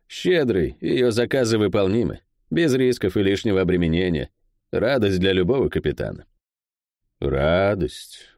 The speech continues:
пробормотал Шреф. «Когда ты выполнял её последнее поручение?» И вновь Гутер посчитал в голове все варианты расклада.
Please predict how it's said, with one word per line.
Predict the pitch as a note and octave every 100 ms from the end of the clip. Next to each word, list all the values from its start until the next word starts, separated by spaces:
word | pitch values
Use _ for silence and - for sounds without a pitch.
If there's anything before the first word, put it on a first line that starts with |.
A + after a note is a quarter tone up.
| _
пробормотал | F#2 F2+ E2 E2+ E2 D2+
Шреф. | - D#2 D2+ _ _ _ _ _ _
«Когда | - D2 F2+ D#3
ты | E3
выполнял | D3+ D#3+ D3 C#3+
её | B2
последнее | G#2+ G2+ G#2 F2+ D#2+ D#2
поручение?» | D2+ - E2+ D#2+ - _ _ _ _ _ _ _ _ _
И | - E2+
вновь | F2+ G#2 F3+
Гутер | C3 C3+ F3 -
посчитал | - A2 G#2+ F#2+ F#2+ F#2+
в |
голове | F2 D#2+ F2 G2+
все | - E2+ G2
варианты | F2+ D#2+ E2 D#2+ D2+
расклада. | D2 - C2 G1+ G1+